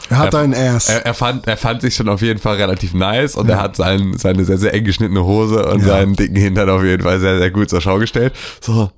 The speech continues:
Speaker 2: ähm, äh, das war so, das war, also das war, äh, von den äußeren Faktoren war das jetzt vielleicht irgendwie nicht das, wo man sagt, „Oh, da geht mir sofort
Speaker 1: Mhm.
Speaker 2: mega das Herz auf.“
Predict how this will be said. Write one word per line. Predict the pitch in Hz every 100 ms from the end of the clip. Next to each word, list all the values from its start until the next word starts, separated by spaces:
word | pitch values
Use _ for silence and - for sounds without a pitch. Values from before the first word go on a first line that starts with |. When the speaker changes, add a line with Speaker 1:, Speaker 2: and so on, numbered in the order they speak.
| -
Speaker 2:
ähm, | 104 101 95 92 90 - - -
äh, | 98 95
das | 98 -
war | 95 95
so, | 95 95 90 90 -
das | - 107
war, | 120 -
also | 113 107
das | 90
war, | 104 101
äh, | 87 - -
von | 117
den | 107
äußeren | 85 120 117 110
Faktoren | 110 101 113 107 104
war | 110
das | 104
jetzt | 107 -
vielleicht | 98 101
irgendwie | 113 104
nicht | 104 107 110
das, | -
wo | 101
man | 95
sagt, | 101 101
„Oh, | 101
da | 98
geht | 95 104 104
mir |
sofort | 98 - 104 104
Speaker 1:
Mhm. | 101
Speaker 2:
mega | 101 107 90
das | 87
Herz | 90 82 -
auf.“ | - 87